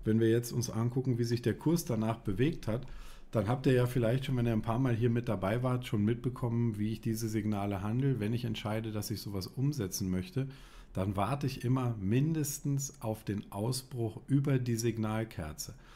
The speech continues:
Das hier war die Signalkerze, das heißt, der Kurs hätte über das Hoch hier gehen müssen und das ist nie passiert. Ja, das ist eine gleiche Situation wie hier. Da sind wir auch nicht übers Hoch gegangen. Wir sind dann erst mit dieser Kerze hier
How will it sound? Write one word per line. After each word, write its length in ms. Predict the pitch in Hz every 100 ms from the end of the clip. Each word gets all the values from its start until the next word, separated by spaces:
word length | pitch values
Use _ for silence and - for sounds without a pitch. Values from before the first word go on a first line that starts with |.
| - -
Das 220 | 120 135
hier 160 | 170 143
war 100 | 120
die 120 | 113
Signalkerze, 880 | 113 110 110 110 123 139 131 135 147
das 200 | 110 -
heißt, 240 | 113 117
der 60 | 107
Kurs 420 | - 127 139 139
hätte 220 | 120 123
über 360 | - 120 117 113
das 300 | 117 117 -
Hoch 220 | 131 139
hier 180 | 120 98
gehen 300 | 92 90 92
müssen 300 | 95 95 127
und 180 | 98 101
das 160 | 113
ist 140 | 117 110
nie 180 | 117
passiert. 560 | 123 120 117 101 76 - - - - - - - -
Ja, 220 | - 95 139 - - -
das 160 | 107
ist 180 | - -
eine 160 | 135 123
gleiche 320 | 117 127 143
Situation 600 | 139 139 135 135 135 127
wie 80 | 123
hier. 340 | 143 120 78 - - -
Da 140 | 107 123
sind 200 | 147 143
wir 160 | 135
auch 140 | 131 143
nicht 180 | 151
übers 320 | 120 95 92 -
Hoch 240 | 90 -
gegangen. 360 | 90 87 78 101 120 -
Wir 140 | 110 110
sind 220 | 135 139
dann 160 | 120 120
erst 580 | 127 139 160 - - -
mit 280 | 123 123 139
dieser 260 | 151 147
Kerze 500 | 139 - 90 90 -
hier 360 | 90 98 120